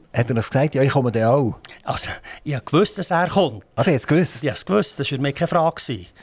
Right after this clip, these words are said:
Speaker 2: Äh, die Frage war nur, wann das er kommt. Aber ich habe nicht bekannt gegeben, dass er etwas bekannt gibt. Das haben wir auch so abgemacht, gehabt, weil das soll jeder selber machen.
Speaker 1: Also es war nicht bekannt gewesen, dass er will das nicht bekannt geben will, weil ihr es jetzt bekannt gegeben habt?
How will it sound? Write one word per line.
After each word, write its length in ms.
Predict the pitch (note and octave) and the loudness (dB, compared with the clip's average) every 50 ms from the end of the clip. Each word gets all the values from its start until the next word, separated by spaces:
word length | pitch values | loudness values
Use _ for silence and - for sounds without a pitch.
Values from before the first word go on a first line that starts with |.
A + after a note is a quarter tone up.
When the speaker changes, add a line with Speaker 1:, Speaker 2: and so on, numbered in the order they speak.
| - - - - | -20 -20 -10 -6
Speaker 2:
Äh, 260 | B2+ B2 B2+ A2 A2 | -4 -4 -4 -4 -6
die 60 | D#2 | -6
Frage 320 | - - D3 C#3+ - C3+ B2+ | -2 0 0 0 0 -2 -4
war 100 | C#3 B2 | -6 -6
nur, 60 | A#2+ | -6
wann 460 | - - B2 A2+ A#2+ D#3 F3 F#3+ F3+ | -6 -6 -6 -2 0 0 0 0 0
das 160 | - D#3 - | -2 -4 -4
er 60 | F3 | -4
kommt. 360 | C3 D#3+ D3 A#2 G#2+ G#2 - - | -2 0 -2 -2 -2 -6 -6 -6
Aber 200 | A2 - B2+ C3 | -6 -4 -2 -2
ich 80 | C#3 C3+ | 0 0
habe 140 | A#2 A2+ | 0 -2
nicht 180 | C3 C3+ - - | -2 -6 -6 -8
bekannt 400 | A#2 A2 - C#3+ C3 C3 C3 - | -10 -6 -2 0 0 0 0 -2
gegeben, 160 | C#3+ C3+ C3 | -4 -4 -4
dass 140 | - A2+ G#2+ | -4 -6 -4
er 180 | B2 B2 B2+ C3 | -4 -2 -2 -2
etwas 240 | C3 - C#3+ - | -4 -4 -6 -8
bekannt 420 | - C3 - - D#3+ F3 F#3 - - | -8 -8 -4 0 0 0 0 -2 -4
gibt. 200 | B2+ G#2+ - - | -6 -6 -6 -8
Das 100 | A2 - | -10 -8
haben 100 | A#2+ A2 | -8 -8
wir 100 | B2 C3 | -6 -6
auch 60 | C3+ | -4
so 160 | A#2+ D3 C#3 | -2 -2 0
abgemacht, 420 | C#3 C#3 - D3 C3 B2+ - - - | 0 -2 -2 -2 -4 -4 -4 -8 -8
gehabt, 260 | - B2+ B2+ B2 - - - - - - - - | -6 -6 -6 -6 -8 -14 -18 -18 -18 -16 -12 -12
weil 100 | A2+ A2+ | -10 -8
das 140 | C3 A#2 | -8 -6
soll 140 | - A#2+ A2+ | -6 -6 -6
jeder 180 | A#2+ B2 - A#2+ | -6 -6 -8 -8
selber 340 | - A2+ G#2 G#2 G#2 A2+ G#2 | -8 -6 -8 -8 -8 -10 -10
machen. 220 | F#2+ F2+ - - | -12 -10 -4 0
Speaker 1:
Also 140 | B2+ C#3+ D#3 | 2 2 2
es 60 | A2+ | 2
war 40 | C#3 | 0
nicht 80 | C3 | 0
bekannt 380 | - G#2+ - - B2 A#2+ C3+ - | 0 -2 -2 0 2 2 2 0
gewesen, 140 | - D#3 A#2 | 0 -2 -2
dass 120 | A2+ G#2+ | 0 0
er 120 | A#2 A2+ A#2 | -2 0 -2
will 120 | A#2 - - | -2 -4 -4
das 180 | - A2+ - - | -4 -4 -2 -2
nicht 140 | A#2 A2 - | -4 -4 -4
bekannt 360 | C3+ - - G#2+ G#2 B2 - | -4 -4 -2 -2 -2 -2 -2
geben 280 | - A2+ G2 G#2+ A#2 - - _ _ | -2 -2 -2 -4 -6 -8 -14 _ _
will, 140 | A#2+ G#2+ G#2 | -8 -6 -4
weil 60 | G2+ | -2
ihr 60 | A#2+ A#2 | 0 0
es 80 | - - | 0 0
jetzt 200 | A2+ - - - | -2 -2 -4 -6
bekannt 340 | - - - G2+ G2+ - | -4 -2 -2 -2 -2 -2
gegeben 220 | - A#2 G2 E2 D#2 | -2 -2 -2 -2 -2
habt? 240 | D2+ C#2+ - - | -4 -6 -10 -14